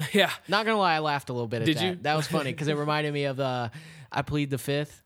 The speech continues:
Speaker 1: Yeah.
Speaker 2: I Plead the Fifth from, uh, Chappelle's Show.
Speaker 1: Oh, yeah.
Speaker 2: One, two,
Speaker 1: But
Speaker 2: three, four, fifth.
Speaker 1: But it wasn't,
Speaker 2: Yeah.
Speaker 1: wasn't really that
Speaker 2: But it wasn't
Speaker 1: funny.
Speaker 2: funny.
Speaker 1: No.
Speaker 2: No.
Speaker 1: <laughs> But
Speaker 2: Mm.
Speaker 1: anyway, some, uh, one of the lawyers asked him if he was friends with Usher, and he's like,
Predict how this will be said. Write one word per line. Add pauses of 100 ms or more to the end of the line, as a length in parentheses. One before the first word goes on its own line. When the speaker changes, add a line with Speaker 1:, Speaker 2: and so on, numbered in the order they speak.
Speaker 1:
Yeah.
Speaker 2:
I
Plead
the
Fifth
from,
uh,
Chappelle's
Show.
Speaker 1:
Oh,
yeah. (840)
Speaker 2:
One,
two,
Speaker 1:
But
Speaker 2:
three,
four,
fifth. (100)
Speaker 1:
But
it
wasn't,
Speaker 2:
Yeah.
Speaker 1:
wasn't
really
that
Speaker 2:
But
it
wasn't
Speaker 1:
funny.
Speaker 2:
funny.
Speaker 1:
No.
Speaker 2:
No.
Speaker 1:
<laughs> (240)
But
Speaker 2:
Mm.
Speaker 1:
anyway,
some,
uh,
one
of
the
lawyers
asked
him
if
he
was
friends
with
Usher,
and
he's
like,